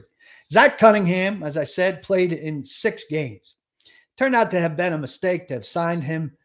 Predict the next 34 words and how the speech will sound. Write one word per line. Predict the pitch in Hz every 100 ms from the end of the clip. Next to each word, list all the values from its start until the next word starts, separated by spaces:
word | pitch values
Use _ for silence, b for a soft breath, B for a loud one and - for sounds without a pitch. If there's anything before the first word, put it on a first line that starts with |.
| _ _ _
to | 147
the | 139
deal | 131 170 151
that | 135 131
they | 117
did. | 123 190 143 139 -
But | - 151 -
the | 151
fact | - 277 -
of | 143
the |
matter | 131 131 127 127 120
is, | 139 127 127 123 - - _
um, | 143 131 123 117 - _ _ _ _ _ _ _ _ -
when | 170
he | 180
was | 302 175
out | 165
of | 143
the | 143
lineup, | 233 226 -
the |
Titans | - 202 180 123
were | 135
just | 123 -
fine. | - 208 247 - _ _ _ _ _
When | 160 170
he | 311
was | 180
out | 165
of | 139
the | 143
lineup, | 196 220 139 - _ _ _
um, | 143 135 123 123